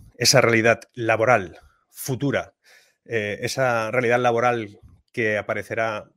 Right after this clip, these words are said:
poco a poco y de forma más intensa a medida que pase esta misma década, no, no, no estamos esperando a la siguiente, esa realidad laboral no la está contemplando absolutamente nadie. Nadie está contemplando la automatización de la economía. Nadie está <laughs> contemplando,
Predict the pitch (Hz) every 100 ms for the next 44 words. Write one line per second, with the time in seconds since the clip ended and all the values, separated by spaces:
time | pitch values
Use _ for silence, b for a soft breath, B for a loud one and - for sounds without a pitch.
0 | _ - 147 127 - 127 120 110 - 127
1 | 127 - 120 104 127 - 107 107 110 104
2 | 104 104 98 - 107 - 104 98 101 101
3 | 113 147 170 151 107 107 113 117 120 135
4 | 120 113 - 107 101 95 - 101 113 147
5 | B B B B 120 139 117 113 110 104
6 | 110 113 107 110 107 98 95 92 110 110
7 | - - 110 139 139 107 110 98 90 95
8 | 87 _ _ B B _ 117 123 120 123
9 | 110 104 95 110 123 107 104 104 92 98
10 | 95 - 110 117 104 92 90 95 82 _
11 | _ _ 104 127 120 - 127 117 110 -
12 | - - - 117 - 104 101 110 123 135
13 | 151